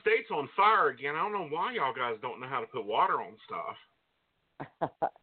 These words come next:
Speaker 2: Well, first of all, honey, you have to understand we have a five-year drought.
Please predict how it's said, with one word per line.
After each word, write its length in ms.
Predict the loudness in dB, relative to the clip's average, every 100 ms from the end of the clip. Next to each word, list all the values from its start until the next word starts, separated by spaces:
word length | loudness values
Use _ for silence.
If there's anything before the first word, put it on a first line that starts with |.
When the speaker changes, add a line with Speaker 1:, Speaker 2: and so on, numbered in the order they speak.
| -12 -12 -4
Speaker 2:
Well, 160 | 0 2
first 180 | 2 2
of 80 | 6
all, 160 | 6 6
honey, 300 | 0 -6 -4
you 100 | -2
have 160 | -2 -2
to 60 |
understand 600 | -4 -6 -8 0 0 0
we 120 | -2 2
have 120 | 2
a 60 | 4
five-year 460 | 6 6 4 -2 -6 4
drought. 300 | 4 4